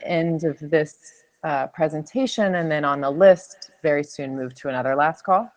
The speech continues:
So that's my goal here. Um, we're now on, um, the fifth version since the, uh, research group adopted it, and the changes that we've made most recently, um,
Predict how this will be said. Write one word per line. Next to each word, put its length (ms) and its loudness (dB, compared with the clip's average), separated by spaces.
So 60 -6
that's 160 -6
my 100 -6
goal 360 0
here. 380 -2
Um, 240 0
we're 320 4
now 460 0
on, 500 -4
um, 340 -8
the 300 -4
fifth 260 -6
version 380 -2
since 300 -10
the, 200 -10
uh, 200 -2
research 420 -6
group 240 -8
adopted 500 0
it, 240 2
and 220 -4
the 60 -4
changes 800 -2
that 80 -8
we've 200 -8
made 540 -2
most 400 -6
recently, 720 -4
um, 460 0